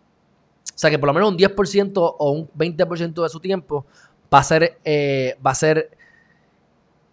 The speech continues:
¿verdad? Eh, eh, invertido o desperdiciado en una causa que no tiene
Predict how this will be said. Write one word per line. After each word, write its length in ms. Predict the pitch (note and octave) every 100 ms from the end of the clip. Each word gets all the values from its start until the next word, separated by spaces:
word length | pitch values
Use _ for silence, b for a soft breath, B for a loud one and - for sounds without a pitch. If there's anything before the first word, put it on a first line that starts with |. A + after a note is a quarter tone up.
| _ -
¿verdad? 420 | B2+ C#3+ F#3+ F3+
Eh, 540 | D3 C3+ B2+ G#2+ A#2+
eh, 40 | A#2+
invertido 1000 | D3 D3+ G#3 - A3 G#3+ F3+ C3 C#3 C#3 _ -
o 120 | C3+
desperdiciado 1120 | D3 C#3 - D3+ D3+ D3 - A3+ A#3 G3 E3 E3
en 120 | D3
una 180 | E3 F3+
causa 340 | F#3+ G#3 F3
que 60 | D3
no 120 | C#3+
tiene 320 | E3 F3